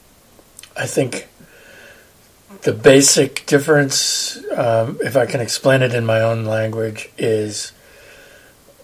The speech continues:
homicide is a person kills another person. Murder is a homicide that is illegally killing another person.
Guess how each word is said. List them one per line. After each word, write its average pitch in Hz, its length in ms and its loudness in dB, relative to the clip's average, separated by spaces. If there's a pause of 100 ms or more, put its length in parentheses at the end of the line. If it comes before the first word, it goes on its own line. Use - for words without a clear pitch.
(160)
homicide 151 680 4
is 113 180 -4
a 117 60 -6
person 120 800 -2
kills 120 640 2 (160)
another 117 680 0 (320)
person. 107 500 -6 (1500)
Murder 135 640 6 (220)
is 110 420 2 (220)
a - 80 -4
homicide 113 1040 0 (400)
that 113 180 -2
is 120 460 -4 (640)
illegally 131 1000 2 (480)
killing 98 580 -2 (260)
another 110 300 -2
person. 95 520 -4